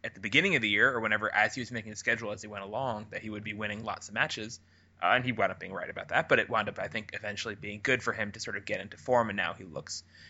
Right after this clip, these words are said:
pretty good, more on his, uh, match against Rosol later. But, yeah, I think Sharapova's always had that, and she's also always been big on, um, not forcing herself to play and not, you know, doing the, the fairly common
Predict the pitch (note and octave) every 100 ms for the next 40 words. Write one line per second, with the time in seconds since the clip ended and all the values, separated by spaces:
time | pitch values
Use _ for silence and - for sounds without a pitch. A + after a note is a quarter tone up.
0 | - G#2 G#2 A2 A2 G#2+ G2+ F#2 - G#2
1 | - D2 C#2+ D2+ D2+ - - - - -
2 | B2 D#3 C#3+ - - - - - - A2+
3 | F#2 - C#3+ F3 - A#2+ D#3 B2+ - -
4 | _ - - A#2+ B2 A2+ - A2 A2+ A2
5 | D#3 D3 G2 F#2+ G#2+ C3 A#2 A2 - A2
6 | G#2 - G#2 G2+ - G#2 G2 G2+ G2+ -
7 | G#2+ G2 F#2+ F#2 - - - - _ _
8 | - G2 F#2 F#2 F#2 F#2+ - - A#2 G#2
9 | - - - A2 B2 G#2 A2 - G#2 -
10 | G2+ F#2+ F#2+ G#2 G2+ - G#2+ F#2 E2 -
11 | - A#2 G#2+ G2+ F#2 F2+ - - - -
12 | A2 G2+ G#2+ - F#2+ G2 F#2